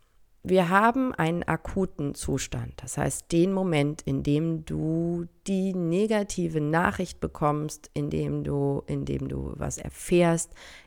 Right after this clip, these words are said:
in dem die Gefühle akut über dich hereinbrechen.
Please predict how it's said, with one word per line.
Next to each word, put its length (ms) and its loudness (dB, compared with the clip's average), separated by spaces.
in 160 0
dem 400 2
die 140 -4
Gefühle 800 0
akut 640 0
über 220 4
dich 180 -4
hereinbrechen. 720 -2